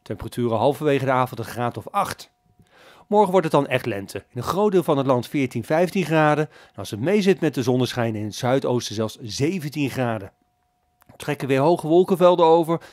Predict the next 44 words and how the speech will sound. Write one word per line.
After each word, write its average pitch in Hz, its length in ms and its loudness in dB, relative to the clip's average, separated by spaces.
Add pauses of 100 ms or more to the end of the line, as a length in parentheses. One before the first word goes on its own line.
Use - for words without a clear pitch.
(140)
maar 127 100 -4
de 117 60 -4
zon 139 160 2
schijnt 110 240 -6
dus 110 120 -8
ook 113 160 0
geregeld. 117 540 -4 (280)
Op 131 140 -6
de 113 100 -4
Waddeneilanden 208 680 4
is - 80 -2
het - 320 -8
niet 170 200 -4
zacht, 165 340 -6 (180)
tien 196 240 -6
graden. 117 460 -2 (680)
Donderdag 151 580 0
steekt - 340 -6
er 180 60 -4
een 190 100 0
noordenwind 160 560 2
op 196 200 -2
en - 240 -16
dan 170 160 -2
wordt 180 160 -2
er 170 60 -4
een 175 100 0
brede 160 320 2
strook 143 460 0
wat 135 180 0
minder 160 460 2
zacht. - 540 -4
Maar 110 140 -8
in 113 60 -4
het 110 160 -8
binnenland 202 440 0
is 143 100 -6
het 127 100 -6
nog 120 120 -4
steeds - 260 -4
lenteachtig 123 640 -2
met 110 140 -10
vijftien 175 440 0
graden. 143 420 0